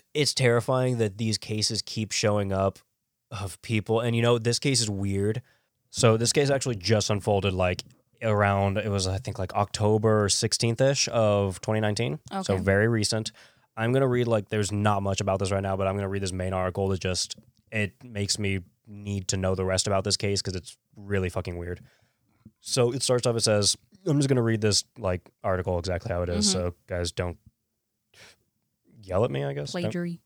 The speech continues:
Speaker 1: be like, "Oh, you're
Speaker 2: Plagiarism.
Speaker 1: plagiarizing." Yeah, I'm literally
Speaker 2: <laughs>
Speaker 1: telling you that I'm reading this verbatim. So,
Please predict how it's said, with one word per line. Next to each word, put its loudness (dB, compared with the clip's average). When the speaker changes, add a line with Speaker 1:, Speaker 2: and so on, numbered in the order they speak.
Speaker 1:
be -4
like, 0
"Oh, 6
you're 4
Speaker 2:
Plagiarism. 4
Speaker 1:
plagiarizing." 6
Yeah, 2
I'm 0
literally 4
Speaker 2:
<laughs> -
Speaker 1:
telling 2
you 2
that 0
I'm -2
reading -2
this 0
verbatim. -2
So, 4